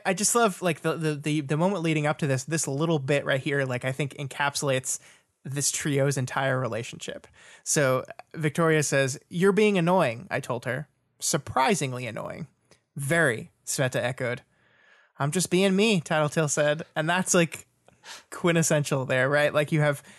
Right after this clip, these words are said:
you have Victoria annoyed at her, but, like, good old, like, w-, like, wants to, wants to maybe see the best in people. Victoria is like, "It's, it's surprising how annoying you're being. Like, I still don't,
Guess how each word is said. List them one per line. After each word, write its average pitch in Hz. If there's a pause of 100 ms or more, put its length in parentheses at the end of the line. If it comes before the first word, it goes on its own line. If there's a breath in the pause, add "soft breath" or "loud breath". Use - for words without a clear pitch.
(220 loud breath)
you 151
have 143
Victoria 160 (280)
annoyed 156
at 143
her, 143 (300 soft breath)
but, -
like, 139 (460)
good 170
old, 160
like, 135
w-, 143 (240)
like, 143
wants 143
to, 139 (600 soft breath)
wants 175
to 180
maybe 160
see 160
the 151
best 147
in 147
people. 139
Victoria 135
is 131
like, 127 (400)
"It's, -
it's -
surprising 302
how 131
annoying 131
you're 127
being. 135
Like, 156
I 180
still 254
don't, 185